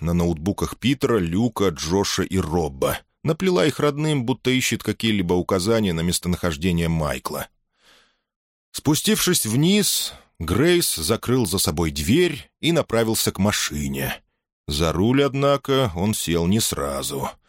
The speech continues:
Прислонившись к пассажирской дверце, поднял взгляд на окно на четвертом этаже и задумался. А подумать было о чем. Марк Уоррен ему решительно не нравился.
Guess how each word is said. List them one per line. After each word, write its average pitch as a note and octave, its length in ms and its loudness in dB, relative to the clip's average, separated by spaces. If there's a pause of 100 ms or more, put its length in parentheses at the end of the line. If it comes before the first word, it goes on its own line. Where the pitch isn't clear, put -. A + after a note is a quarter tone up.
(280)
Прислонившись F#2+ 760 0
к - 120 -18
пассажирской F2 640 0
дверце, G2+ 760 0 (100)
поднял G#2 380 2
взгляд F#2+ 400 0
на A#2 160 2
окно A2 380 -2
на C#2 100 -4
четвертом D#2 560 -2
этаже F2 500 0 (360)
и A#2+ 100 -2
задумался. - 1000 -4 (360)
А A#1+ 140 -4
подумать E2+ 540 0
было F2+ 420 0
о B1+ 100 -6
чем. C#2 520 -6 (400)
Марк D#2 440 -2
Уоррен G2+ 680 2
ему F2+ 280 2
решительно F2+ 540 0
не F2+ 140 4
нравился. F#2 800 0